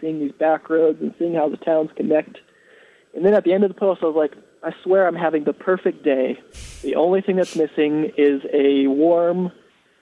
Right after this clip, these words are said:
apple cinnamon sugar donut and a hot chocolate." And then I just kept walking down this trail.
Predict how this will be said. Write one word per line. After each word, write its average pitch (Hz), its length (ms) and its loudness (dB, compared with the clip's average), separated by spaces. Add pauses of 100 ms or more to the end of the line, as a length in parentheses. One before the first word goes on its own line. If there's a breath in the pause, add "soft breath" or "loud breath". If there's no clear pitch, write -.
(100)
apple 160 400 -2
cinnamon 160 280 0
sugar 156 340 0
donut 135 480 0 (200)
and 135 280 0
a 135 100 -2
hot 127 220 -2
chocolate." - 400 -4 (1500 loud breath)
And 147 240 2
then 156 240 2
I 160 80 4
just 160 140 -4
kept 156 160 -2
walking 165 320 -2
down 151 160 0
this 143 200 -4
trail. - 460 -2